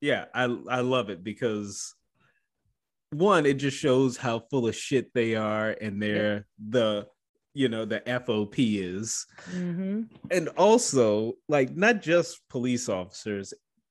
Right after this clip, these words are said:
Speaker 1: I've been seeing all these videos. Um, I don't know what's going on with the TikTok algorithm, but I'm seeing these, like, videos of, like, nurses, like, crying, like,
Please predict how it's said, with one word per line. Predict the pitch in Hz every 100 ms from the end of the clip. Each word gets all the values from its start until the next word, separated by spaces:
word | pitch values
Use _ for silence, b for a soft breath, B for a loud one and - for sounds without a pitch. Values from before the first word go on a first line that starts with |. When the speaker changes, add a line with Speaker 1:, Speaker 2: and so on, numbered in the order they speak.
| _
Speaker 1:
I've | 165 220
been | 220 180
seeing | - 170 135
all | 123 135 139
these | 127 120 104
videos. | 120 120 113 113 113 110 101 - -
Um, | 104 98 95 101 _ -
I |
don't | 120 127
know | 120
what's | 117 -
going | 120
on | 117 113
with | 113
the | -
TikTok | - 123 - 135 104
algorithm, | 110 110 107 113 113 120 110 107
but | 104 90 - b b b 110
I'm | 120
seeing | 110 147 127
these, | 123
like, | 117 110 95
videos | 113 113 110 110 104
of, | 95
like, | 107 95 -
nurses, | 101 107 110 104 123 110 107
like, | 107 95
crying, | - 131 110 113
like, | 104 131